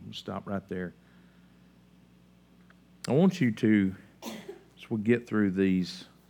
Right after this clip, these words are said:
couple of passages, I, I need you to wrap your mind around this. I need you to imagine this.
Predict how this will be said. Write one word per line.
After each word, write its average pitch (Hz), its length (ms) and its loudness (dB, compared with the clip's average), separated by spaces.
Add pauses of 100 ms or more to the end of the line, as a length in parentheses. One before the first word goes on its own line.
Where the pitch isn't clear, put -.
couple 101 360 -4
of 78 80 -10
passages, 87 680 -8
I, 90 140 -4 (880)
I - 1000 -20
need 120 400 4
you 113 140 2
to 98 520 2 (2250)
wrap 110 400 2
your 120 60 2
mind 98 480 4
around 85 340 -6
this. - 460 -18 (320)
I 104 40 -4
need 117 260 2
you 120 140 0
to 98 440 0 (1500)
imagine 90 600 -2
this. - 420 -18